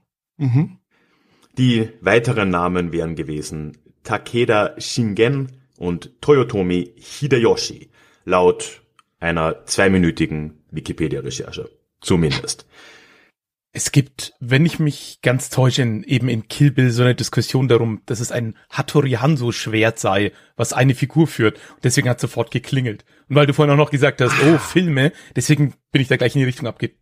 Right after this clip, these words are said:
Speaker 3: abgebogen.
Speaker 2: Ah ja, tatsächlich. Stimmt, jetzt wo du sagst.
Speaker 1: Ma-,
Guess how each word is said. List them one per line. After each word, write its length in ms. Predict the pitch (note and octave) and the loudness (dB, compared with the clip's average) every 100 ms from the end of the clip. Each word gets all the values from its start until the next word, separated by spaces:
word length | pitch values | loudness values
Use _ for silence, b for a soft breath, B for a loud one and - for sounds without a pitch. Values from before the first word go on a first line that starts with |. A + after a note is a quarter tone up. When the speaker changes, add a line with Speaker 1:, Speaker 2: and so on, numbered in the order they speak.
| _ | _
Speaker 3:
abgebogen. 680 | - - - - G2+ F2+ D2+ _ _ _ _ _ _ _ _ _ _ _ _ _ _ _ | -12 -8 -8 -6 -6 -8 -14 _ _ _ _ _ _ _ _ _ _ _ _ _ _ _
Speaker 2:
Ah 180 | - F#3+ | 0 2
ja, 160 | G#3+ | 4
tatsächlich. 640 | C3+ - - D3 - F2+ - | 2 -2 0 -2 -2 -8 -6
Stimmt, 300 | - G3 A#2+ | 0 2 4
jetzt 180 | A#2 E3 | 0 0
wo 60 | |
du 80 | C#3 | -4
sagst. 580 | - A2+ D#3+ - - - | -2 -2 -4 -10 -16 -10
Speaker 1:
Ma-, 180 | E3+ | -10